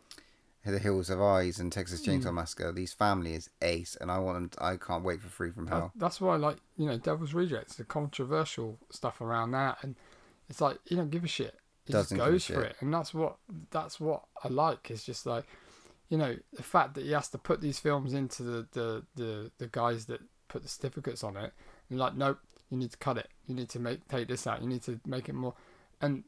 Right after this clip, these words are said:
Speaker 2: you know, he's had to cut films so many times. Um, but whilst he still does that, it still comes out and it's still <laughs> batshit crazy. And I love that about him.
Speaker 1: I can't wait for the next one.
Speaker 2: <laughs> What you got?
Speaker 1: I know she didn't mention Lord of Sa-,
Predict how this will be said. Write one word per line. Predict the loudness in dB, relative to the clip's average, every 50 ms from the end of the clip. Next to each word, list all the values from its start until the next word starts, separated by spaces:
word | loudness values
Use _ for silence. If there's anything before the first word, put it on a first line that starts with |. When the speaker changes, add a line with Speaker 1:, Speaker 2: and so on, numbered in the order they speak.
| -6
Speaker 2:
you | 0 0 2
know, | 2 2 0 0
he's | 2 2 2 0 0 -2
had | -2 0 0 0 -2
to | -4
cut | -6 -4 -2 -2 -2 -2 -2
films | -2 0 0 2 2 0 -4 -6 -8
so | -4 2 6 6 6 8
many | 6 4 4 2 0 -2
times. | 0 0 2 2 2 0 -4 -12 -16 -16 -16 -16 -20 _ _ _ _ _ _ _ _ _ _ _ -4
Um, | -2 0 2 2 2 0 -2 -4 _ -20 -12 -6
but | -6 -4 -2
whilst | 2 4 6 6 4 4 0
he | -8
still | -8 -4 0 0 0
does | 0 0 -2 0
that, | 0 -2 -2
it | -4
still | -6 -2 -2 -2 0
comes | 0 -2 -2 -2 0
out | 0 0
and | -2 -4
it's | -6 -8
still | -6 -6 -6 -6 -6 -12
<laughs> | -12 -12
batshit | -12 -12 -10 -10 -10 -10 -6
crazy. | -2 0 2 2 0 -2 -4 -10 -14 _ -20 -16 -12 -8
And | -4 -2
I | 0
love | 2 0 0 0
that | -4 -10 -8
about | -10 -10 -10
him. | -12 -16 -20 -20 -20 -20 -20 _ _ _ _ _ -20 -20 -20 _ _ _ _ _ _ _ _ _ _ _ _ _ -12
Speaker 1:
I | -12 -10
can't | -6 -4 -4 -2
wait | -2 -2 -4 -4
for | -6 -6
the | -6
next | -4 -4 -4 -6 -6 -4
one. | -2 -2 0 -2 -2 -4
Speaker 2:
<laughs> | -8 _ _ -6
What | -2 0 2 2
you | 2 0
got? | 0 -2 -2 -4 -8 _ -20 _ _ _ _ -16 -8
Speaker 1:
I | -2 0
know | 2 2 2
she | 0 -4 -4
didn't | -4 -2 -2 -2
mention | -2 -4 -4 -4 -4 -2
Lord | -2 -2 -2 -4 -6
of | -8 -6
Sa-, | -2 -2 -2